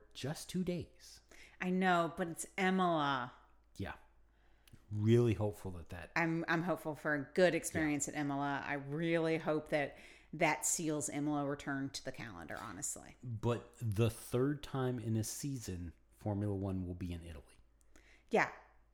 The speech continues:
Speaker 2: The little Ferraris, we better, like, figure something out so that they can at least show up.
Speaker 1: Well, uh, actually, okay, so, so the real pressure here. So Mugello owns, uh, i-, is owned by Ferrari.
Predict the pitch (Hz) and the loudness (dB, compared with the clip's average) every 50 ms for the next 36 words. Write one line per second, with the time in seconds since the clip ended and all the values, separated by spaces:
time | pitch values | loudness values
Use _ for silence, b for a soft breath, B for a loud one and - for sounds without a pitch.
0 | _ - 220 202 208 220 233 226 233 - 233 220 208 202 202 202 190 175 170 - | _ -4 2 6 6 6 6 6 4 4 6 8 10 10 10 10 8 4 2 0
1 | 180 175 180 202 185 180 180 175 180 175 156 156 151 151 - - - 196 180 180 | 0 2 6 6 6 6 6 4 4 4 6 4 4 2 -2 0 0 0 0 0
2 | 175 160 - - - 175 185 - - 160 156 151 143 143 - - - 180 156 165 | -2 -2 0 0 2 0 0 0 -2 0 0 0 0 -2 -2 -4 -4 -2 -2 -2
3 | 160 - 170 165 - 175 160 156 - 180 180 151 - - - - 202 175 165 160 | 0 0 0 0 0 -2 -4 -2 0 0 0 0 0 0 0 2 4 4 6 4
4 | 160 147 - - - - B B B B B 165 180 165 - - - - - - | 4 2 2 -2 -6 -10 B B B B B 6 6 6 4 0 -8 -16 -20 -20
5 | - - - - - - - 131 156 170 - - - 226 196 165 151 147 139 - | -18 -10 -8 -8 -6 -2 4 4 4 4 2 -2 -2 2 2 2 2 0 0 -2
6 | 131 117 - 123 98 - - 139 139 139 - - - - 147 135 123 120 127 156 | -2 0 0 -2 -4 -2 0 2 0 0 0 -6 -4 0 2 4 4 6 6 6
7 | 190 190 - - 135 - - - - - - - - - - _ - - - - | 4 4 2 0 -2 -2 -2 -6 -10 -12 -16 -18 -20 -20 -20 _ -20 -20 -12 -4
8 | - - 113 113 - 107 110 113 110 110 131 143 151 160 156 156 156 151 143 131 | 0 0 0 0 0 2 2 2 4 4 4 4 4 4 4 4 2 2 0 -2
9 | 117 - 123 120 120 120 117 117 117 110 - - - - - - - - - - | -4 -2 0 0 2 2 2 0 0 -2 -4 -6 -6 -8 -10 -14 -18 -20 -20 -20
10 | - - - - - 120 123 - 120 123 - - 113 107 113 113 110 107 104 104 | -20 -20 -14 -8 -6 -6 -2 0 0 0 2 4 2 4 4 2 2 2 2 0
11 | 101 - - 113 101 90 85 85 85 80 80 82 | -2 -2 -2 -4 -2 -2 -4 -6 -6 -6 -8 -8